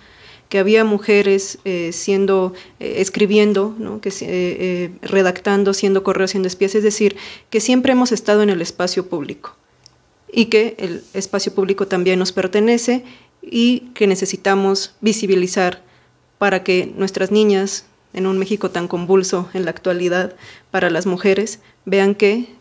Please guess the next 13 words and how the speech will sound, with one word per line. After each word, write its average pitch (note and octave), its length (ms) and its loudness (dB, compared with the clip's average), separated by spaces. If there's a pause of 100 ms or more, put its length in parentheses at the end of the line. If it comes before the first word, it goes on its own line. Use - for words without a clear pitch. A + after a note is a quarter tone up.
(120)
pues, F#3 100 -6
siempre G3+ 220 0
hemos G3+ 200 2
estado F#3+ 380 0
ahí G#3+ 260 0 (600)
en G3+ 200 0
la F#3+ 120 0
lucha F#3 460 -2 (100)
por F#3 120 -6
nuestros F3+ 380 -6
ideales G3 520 0 (200)
y A3+ 200 -4 (360)
derechos. - 480 -8